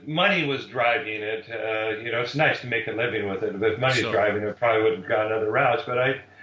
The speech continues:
Speaker 1: I feel passionate about the events industry. We bring people together. We make the world a better place, and so I, I've kind of targeted it, uh,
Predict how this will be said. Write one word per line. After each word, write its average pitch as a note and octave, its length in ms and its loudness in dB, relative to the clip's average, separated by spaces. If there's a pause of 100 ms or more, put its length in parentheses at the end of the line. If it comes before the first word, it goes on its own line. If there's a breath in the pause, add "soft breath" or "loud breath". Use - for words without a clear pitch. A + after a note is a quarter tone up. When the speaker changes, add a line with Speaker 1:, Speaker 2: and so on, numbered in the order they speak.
(140 loud breath)
Speaker 1:
I C3+ 40 -4
feel D3+ 220 2
passionate B2 520 0
about A2+ 360 0
the A#2+ 220 -4
events A2+ 540 -2 (320 loud breath)
industry. B2+ 480 0
We A2 280 -2
bring A2 240 2
people A#2 280 -2
together. G#2+ 380 2
We F#2+ 80 -4
make G#2 220 -2
the G#2+ 80 -2
world G#2 220 2
a - 20 -2
better G2+ 260 0
place, A2 540 -2
and G#2+ 200 -2
so G#2+ 320 0
I, A2 100 2 (460 loud breath)
I've A2 200 2
kind A#2 240 0
of G#2 100 -8
targeted A2+ 580 0
it, A2 280 4
uh, G#2+ 300 2